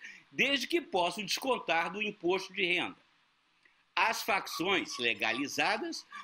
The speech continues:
vão poder se apresentar no Esquenta da Regina Casé e no Caldeirão do Hulk, como legítimas manifestações culturais brasileiras.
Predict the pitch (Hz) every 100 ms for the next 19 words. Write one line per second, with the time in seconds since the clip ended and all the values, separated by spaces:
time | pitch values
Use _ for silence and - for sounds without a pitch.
0 | - 233 269 262 202 214 - 208 - 208
1 | 190 165 170 143 156 170 - 160 185 226
2 | 196 160 143 127 131 127 - 220 160 208
3 | 247 - - - - 330 320 - 277 269
4 | 262 254 262 269 226 294 196 - - _
5 | _ - 175 175 165 147 104 - 196 262
6 | - 247 240 202 254 240 202 208 202 185
7 | 139 - 190 220 - - 247 - 175 156
8 | 170 - - 147 156 226 180 170 117 -